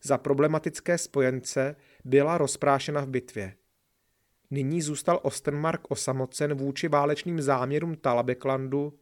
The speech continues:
na západě. Otila, vládce Talabeklandu, už prakticky vyhlásil válku okolním státům a zemi zachvátil strach a nejistota. Otevřená válka střídavě sílila a polevovala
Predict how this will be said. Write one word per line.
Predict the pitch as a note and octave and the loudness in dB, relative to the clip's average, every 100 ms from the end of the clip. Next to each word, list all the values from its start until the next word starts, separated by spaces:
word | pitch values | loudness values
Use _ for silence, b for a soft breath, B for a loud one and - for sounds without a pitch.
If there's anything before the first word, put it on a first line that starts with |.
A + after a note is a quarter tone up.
| - | -8
na | A2+ | -6
západě. | A#2 A2 - G#2 A2 G#2+ _ _ _ _ _ _ _ _ _ _ _ _ - | -6 -8 -12 -14 -14 -18 _ _ _ _ _ _ _ _ _ _ _ _ -4
Otila, | C3 - F3+ A2 - b b b | -2 0 0 -2 -6 b b b
vládce | - C3 C3 D3 | -2 -2 0 -2
Talabeklandu, | C#3+ D#3+ F3 D3 C3+ B2+ A#2+ A#2+ C#3 B B | 2 2 2 0 0 0 -2 -4 -6 B B
už | - B2 | -8 -8
prakticky | - C#3 - D#3 - D#3+ | 0 -2 0 -10 -2 2
vyhlásil | D3 D3 D3 F#3 E3 | 4 2 2 -2 2
válku | C#3+ C#3 C#3 E3 | 4 4 2 -2
okolním | D3+ - D3+ E3 F3 | -4 2 2 2 -4
státům | - C#3 C3 - C#3+ D3+ D#3 B B B | 0 2 2 -2 -4 -2 -6 B B B
a | C3+ | -2
zemi | B2+ E3+ | 0 2
zachvátil | D#3 B2+ - D3 D3+ D3+ E3 | 2 2 2 0 0 -2 -4
strach | D#3 - - C3+ - | -4 -6 -2 -2 -2
a | C#3+ | -4
nejistota. | B2+ B2 - A2 - G2+ F#2 _ _ _ _ _ _ - | -2 -2 -8 -12 -12 -14 -16 _ _ _ _ _ _ -14
Otevřená | - D3 B2+ D#3 E3 | -4 -2 0 0 2
válka | C3+ B2+ C3 C3 D#3 | 4 4 4 0 -4
střídavě | - - C#3 C#3 D#3+ | -6 -2 2 2 0
sílila | - C#3+ C3 C3 C3+ | -4 -4 -2 0 0
a | D3+ D#3 | -2 -4
polevovala | C#3+ C3 B2 B2 C3 C3+ D3+ | 0 0 0 -2 0 -2 -4